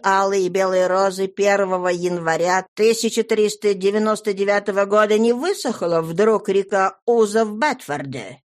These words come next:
Но если река может высохнуть, то и вельможа может впасть в унизительное состояние. Улису, царю Итаки,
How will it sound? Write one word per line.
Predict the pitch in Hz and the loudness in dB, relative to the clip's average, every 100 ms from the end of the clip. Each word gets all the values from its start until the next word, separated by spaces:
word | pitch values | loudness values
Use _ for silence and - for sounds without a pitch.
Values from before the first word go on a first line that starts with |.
| _ _ - | _ _ -10
Но | 151 | -6
если | 143 147 165 - 165 | -4 -4 -4 -4 -4
река | 160 156 165 | -4 -2 -2
может | 170 175 175 175 | 0 0 0 -4
высохнуть, | 165 202 208 202 185 175 160 - | -2 -2 -2 -4 -6 -6 -6 -2
то | 165 | 0
и | 180 180 | 2 2
вельможа | 180 180 190 262 330 202 156 | 0 0 0 0 0 -2 -2
может | 151 156 156 - | 0 -2 -4 -10
впасть | - 185 175 160 - | -6 0 0 -2 -10
в | 165 | -4
унизительное | 175 170 180 175 165 170 165 | -4 -2 -2 -2 -2 -2 -4
состояние. | 175 165 170 170 160 160 156 160 _ _ _ _ - | -4 -4 0 0 0 -2 -4 -6 _ _ _ _ 0
Улису, | 254 254 294 392 - 175 | 4 4 2 -2 -4 -8
царю | 147 160 170 175 175 | -8 -4 -2 0 -2
Итаки, | 180 156 165 147 131 151 139 131 | -4 -6 -4 -4 -6 -6 -4 -6